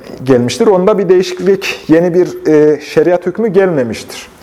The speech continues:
Ta ki Nuh Aleyhisselam'a kadar. Rasullerin ilki Nuh Aleyhisselam'dır. Yani yeni bir şeriatla, yeni bir hükümle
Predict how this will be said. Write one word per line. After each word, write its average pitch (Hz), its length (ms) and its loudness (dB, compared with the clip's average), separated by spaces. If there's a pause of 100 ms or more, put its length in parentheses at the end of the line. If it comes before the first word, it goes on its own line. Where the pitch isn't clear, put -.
(340)
Ta 247 220 2
ki 196 160 -2
Nuh 208 200 0
Aleyhisselam'a 170 580 0
kadar. 117 380 -6
Rasullerin 196 600 0
ilki 208 300 -2
Nuh 196 160 2
Aleyhisselam'dır. 117 880 -2
Yani 165 320 2
yeni 190 180 0
bir 190 100 0
şeriatla, 175 460 -2
yeni 160 280 -2
bir 160 80 0
hükümle 165 560 0